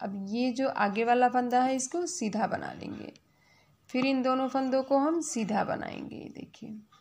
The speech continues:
अब यहाँ पे फिर लास्ट में बचे हैं तीन फंदे, तीन फंदों को इनको भी इसी तरह हम बनाएंगे, तीन फंदे एक साथ ऐसे ही फ्रंट लूप से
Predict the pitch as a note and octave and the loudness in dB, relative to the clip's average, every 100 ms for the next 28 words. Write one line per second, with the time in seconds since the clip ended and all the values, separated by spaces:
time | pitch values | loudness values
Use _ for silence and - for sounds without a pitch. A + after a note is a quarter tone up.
0 | _ _ _ _ _ - _ _ - A3+ | _ _ _ _ _ -20 _ _ -8 0
1 | B3 B3+ C4+ C#4+ C#4+ C4+ A#3 G#3+ A#3+ A#3 | 4 4 4 2 2 2 8 8 8 4
2 | C4 C4 B3+ B3+ C4 C#4 C#4 G3+ F3+ F#3+ | -2 0 0 0 0 0 0 -2 0 -2
3 | F3+ F#3 F#3+ - B3+ C#4 C#4 C#4 C4+ C#4 | -2 -2 -2 -2 2 2 2 2 2 2
4 | C#4+ D4 - A3+ A3+ B3 C4 C4+ - - | 2 2 0 -2 -2 0 0 -2 -4 -4
5 | F3+ - F#3 E3+ G3+ - G#3 - G2+ A2+ | -4 -2 -2 0 0 -2 -2 -4 -6 -10
6 | - _ _ _ _ _ - - _ _ | -12 _ _ _ _ _ -20 -20 _ _
7 | G#3+ A#3 A3+ A#3+ A#3+ C#4 B3 A#3 - C#4+ | -4 -2 -2 -2 -2 -2 -2 -4 0 0
8 | D#4+ G4 G4+ G#3 G#3 B3+ B3+ E4 F4 - | 0 -6 -6 -2 0 0 0 0 -2 -2
9 | A3 A3 B3 B3+ B3+ F4 A4 | -2 0 0 -2 -2 -4 -4